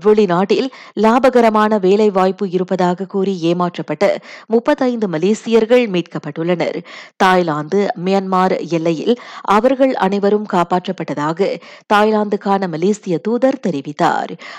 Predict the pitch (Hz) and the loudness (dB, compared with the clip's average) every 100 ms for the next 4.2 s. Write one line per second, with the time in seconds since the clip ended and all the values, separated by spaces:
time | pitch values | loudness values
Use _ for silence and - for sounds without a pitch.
0 | - - 214 262 262 262 254 254 233 180 | -4 2 4 4 4 4 4 2 2 2
1 | 180 165 147 139 151 208 226 190 175 226 | 2 2 0 -4 -2 -2 -2 -4 0 0
2 | 254 262 226 180 190 214 214 208 208 226 | 0 2 2 2 2 2 0 0 0 0
3 | 214 175 185 196 185 180 160 170 160 151 | 0 0 0 0 -2 -2 -6 -6 -6 -2
4 | 220 | -2